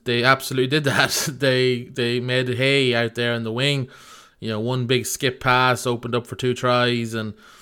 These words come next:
you're sitting there and you're like, you know, if you're looking without the scoreboard, you'd be like, "Are Connacht down a man here?" Uh, you know, there's, it seems like there's only fourteen guys here 'cause they're trying to cover up massive areas or massive gaps of space with, you know, with maybe, like, push tactics, and it just, it just looked weird. I don't know.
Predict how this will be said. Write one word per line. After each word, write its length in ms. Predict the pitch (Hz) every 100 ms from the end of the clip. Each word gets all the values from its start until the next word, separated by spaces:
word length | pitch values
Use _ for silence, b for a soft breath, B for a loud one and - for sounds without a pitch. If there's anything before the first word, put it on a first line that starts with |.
| b b -
you're 120 | 123
sitting 200 | - 131
there 120 | 127
and 80 | 123
you're 100 | 120
like, 200 | 117 -
you 80 | 135
know, 140 | 120
if 140 | 120 135
you're 80 |
looking 360 | 127 143 143 127
without 200 | 127 131
the 40 |
scoreboard, 500 | - 143 135 131 127
you'd 60 | 113
be 60 | 120
like, 160 | 120
"Are 60 | 127
Connacht 320 | - 190 208
down 240 | 156 170
a 60 | 185
man 220 | 180 180
here?" 360 | 175 180 180 180
Uh, 60 |
you 200 | 87 143
know, 140 | 139 131
there's, 180 | 127 135
it 80 |
seems 200 | 127 180
like 80 | 185
there's 100 | 156
only 120 | 156
fourteen 420 | 131 147 139 135 127
guys 300 | 127 127 123
here 160 | 120
'cause 140 | 113 120
they're 100 | 123
trying 140 | 147
to 60 | 127
cover 300 | - 139 127
up 180 | 120 - b b b b
massive 460 | 135 139 131 123 127
areas 440 | 127 127 131 123
or 60 | 117
massive 340 | 120 131 113
gaps 300 | - 123 131
of 60 | 113
space 420 | - 127 131 127
with, 180 | 117 107 b b b b
you 80 | 139
know, 80 | 117
with 140 | 113
maybe, 220 | 110 123 113
like, 200 | 110 -
push 240 | 139 131
tactics, 420 | - 131 - 110
and 100 | 120
it 60 | 117
just, 220 | 151 -
it 180 | - 127
just 240 | 151 135
looked 180 | 127 -
weird. 480 | 104 120 127 127 123
I 80 | 117
don't 200 | 127 120
know. 380 | 123 123 117